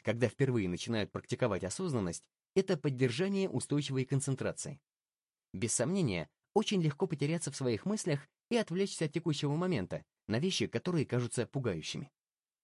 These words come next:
А теперь мы покажем, как приложения для модификации когнитивных искажений помогут вам сохранять концентрацию во время упражнений по осознанности. Первое. Как и в упражнении восемь два,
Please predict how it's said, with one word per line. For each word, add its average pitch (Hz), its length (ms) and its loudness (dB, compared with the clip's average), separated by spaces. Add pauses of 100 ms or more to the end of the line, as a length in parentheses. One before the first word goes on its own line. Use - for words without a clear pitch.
(220)
А 92 120 2
теперь 180 320 2
мы 170 120 2
покажем, 156 400 2
как 139 200 -2
приложения 117 540 2
для 104 140 0
модификации 104 600 0
когнитивных 113 560 -2
искажений 120 580 -2 (340)
помогут 196 380 0
вам 180 140 2
сохранять 143 440 0
концентрацию 180 760 0 (140)
во 117 140 4
время 190 320 0
упражнений 101 640 0
по 131 140 0
осознанности. 98 640 -2 (1040)
Первое. 104 380 0 (460)
Как - 200 -2
и - 20 0
в 165 60 0
упражнении 135 520 2
восемь 107 340 2
два, 180 260 -2